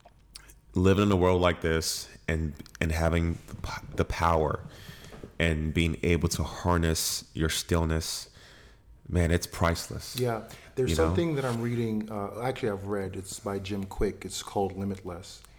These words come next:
Speaker 2: And he talks about digital deluge, uh, digital dementia. Um, and these,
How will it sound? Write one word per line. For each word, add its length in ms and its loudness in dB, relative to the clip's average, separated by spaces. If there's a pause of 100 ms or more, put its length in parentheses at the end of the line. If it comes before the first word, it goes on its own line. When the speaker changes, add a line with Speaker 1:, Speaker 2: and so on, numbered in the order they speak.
(220)
Speaker 2:
And 420 -8
he 60 -8
talks 300 -2
about 280 -4
digital 380 0
deluge, 720 -6 (380)
uh, 220 -4 (200)
digital 320 -4
dementia. 680 -8 (760)
Um, 400 -12
and 160 -8
these, 220 -4